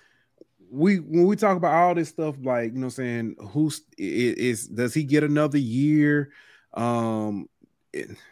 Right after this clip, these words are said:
so I, I put it like this. So from what I was ex-, uh, explained, Coach Maynard is on his last year of his contract. Next year. Next year will be the last year of his contract. So do you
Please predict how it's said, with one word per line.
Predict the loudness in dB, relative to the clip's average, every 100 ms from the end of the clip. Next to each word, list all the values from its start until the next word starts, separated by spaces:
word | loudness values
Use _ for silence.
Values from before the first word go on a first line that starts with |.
| _ _ _
so | 4 6 8 6
I, | 2 0
I | 2
put | 2
it |
like | 2 0
this. | -4 -10
So | -8 -4
from | -2 2
what | 4
I | 6 4
was | 2
ex-, | -2 -8 -6
uh, | -4 -2
explained, | -6 -6 -6 -4 -4 -8 -10 _ _ _ _ _ _ _ _
Coach | 2 2
Maynard | 4 4 4 2
is |
on | 0
his | -2 0
last | 2 2 0 -2
year | -4
of |
his | -6
contract. | -8 -12 -12 -14 -16 _ _ _ _ _ _ _ _ -2
Next | -2 -2 -8
year. | -10 _ 0
Next | 4 4
year | 4
will | 2
be | 0
the | 0
last | -2 -2 -4
year | -4
of |
his | -6 -8
contract. | -10 -10 -12 -16 _ _ _ _ _ _ _ _ _ _ _ _ _ _ _ _ _ _ _ _ _ _
So | -8 -6 -2
do | 0
you | 0 -2